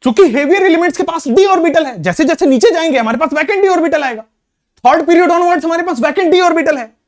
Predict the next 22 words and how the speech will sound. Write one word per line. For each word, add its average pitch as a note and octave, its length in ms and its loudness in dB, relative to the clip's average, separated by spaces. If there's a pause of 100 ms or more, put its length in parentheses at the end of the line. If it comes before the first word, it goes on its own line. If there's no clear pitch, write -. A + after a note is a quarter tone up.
(380)
तो E4+ 80 -2
थर्ड E4 380 -2
पीरियड F4+ 220 2
ऑनवर्ड्स D#4+ 380 -4
वो E4 100 -4
पी C4 180 -2
पाई F4 200 -6
पी D4+ 140 -4
पाई C4 200 -6
ना A#3+ 120 -6
बना F#3+ 240 -10
के D4 160 -4
पी A#3+ 440 -4
पाई D4 280 -4
डी G3+ 200 -2
पाई D4 180 -2
बनाना G#3+ 300 -4
फॉ-, F3+ 200 -12
फॉर्म E3+ 300 -12
करता C3+ 300 -14
है, A#2+ 100 -20 (240)
और A#3+ 260 -2